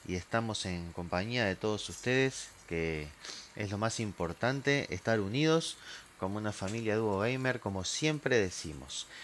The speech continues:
Bueno, gente, bien, sin más hablar, vamos a conseguir a ver si podemos pasar este capítulo número cuatro. Y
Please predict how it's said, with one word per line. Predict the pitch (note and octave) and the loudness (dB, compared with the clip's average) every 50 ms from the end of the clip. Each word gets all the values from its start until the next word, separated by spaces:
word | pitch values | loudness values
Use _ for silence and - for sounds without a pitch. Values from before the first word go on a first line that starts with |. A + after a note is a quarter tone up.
| - - - - | -14 -16 -12 -4
Bueno, | - D3 C#3+ C3+ B2 | -2 0 2 2 2
gente, | - - D3+ D3 C3 - B2 A#2+ | 4 2 2 2 4 4 4 6
bien, | A#2+ C3+ C3 B2 G#2 F2+ | 6 6 6 4 4 2
sin | F2 - - A2 | -2 -2 -2 0
más | A#2+ C#3 - - | 0 0 2 4
hablar, | B2 A#2 A#2 A#2+ C3 C#3+ D#3 D#3 - | 4 4 6 8 8 8 6 6 4
vamos | - A2+ A#2+ B2 A#2 - - | 2 2 2 2 2 2 2
a | G#2+ | 0
conseguir | G2+ - - - D3 D3 D3 D3 C#3+ C#3 - - - A2 A2+ A2+ A2+ C3 C#3+ D3+ D3 D3+ - - - - - - - - - | 0 0 -4 -2 0 0 0 0 -4 -4 -2 -2 0 0 0 0 0 0 0 0 0 -2 -6 -10 -14 -12 -12 -10 -10 -6 -2
a | - - | 0 2
ver | G#2+ A#2 A#2 | 4 4 2
si | - - - | 2 -2 -4
podemos | A#2 - G2+ G#2 A2 A#2 B2 B2 A2+ - - - | -2 0 2 4 4 4 2 0 -6 -8 -4 2
pasar | - G2 G2 - - - C#3+ C#3 D3 C#3 - - - - | 2 2 4 4 2 4 6 6 6 6 2 -2 -4 -4
este | - B2+ - - - - C3 | -4 -4 -4 -6 -4 -2 0
capítulo | - - G2+ G2 - C#3 C3+ - - C#3 C#3 C3 B2+ A2+ | 2 4 4 4 2 0 -4 -2 0 2 4 4 4 4
número | G#2+ A#2 C3 C#3+ C#3+ C#3 C3+ C3 C3 A#2+ - - - - | 2 0 0 0 2 4 4 4 4 2 -2 -8 -10 -4
cuatro. | - A2+ A#2 C3 C3 B2+ - - C3+ D3 E3 F#3+ F#3+ - - - - - - - - - - - - - - | 0 4 8 8 8 6 6 4 4 4 4 4 0 -6 -14 -16 -12 -10 -10 -10 -10 -10 -12 -14 -16 -8 -2
Y | - D3 D#3+ E3+ F3 F3 F3 - | 2 4 4 6 6 6 4 2